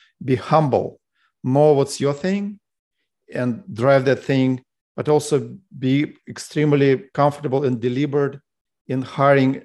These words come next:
and accepting the fact that you hire an expert, they'll do their job, and maybe that's not gonna be the way you would do the job.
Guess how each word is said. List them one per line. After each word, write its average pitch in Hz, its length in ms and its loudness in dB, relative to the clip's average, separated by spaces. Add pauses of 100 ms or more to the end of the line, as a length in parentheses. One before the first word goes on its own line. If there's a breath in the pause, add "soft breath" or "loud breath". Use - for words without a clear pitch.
(380)
and 131 100 0
accepting 151 460 0
the 123 100 -4
fact 117 320 -2
that 117 220 -2 (160)
you 120 140 -4
hire 139 200 4
an 135 120 2
expert, 143 480 -4
they'll 123 140 0
do 123 160 -4
their 123 220 0 (220)
job, 120 480 -2 (380)
and 120 80 -4
maybe 131 220 0
that's 120 320 -4
not 135 220 -8
gonna 127 200 -2
be 120 80 0
the 120 120 0
way 120 140 2
you 117 200 -2
would 117 160 -4
do - 100 -8
the 110 140 -10
job. - 400 -12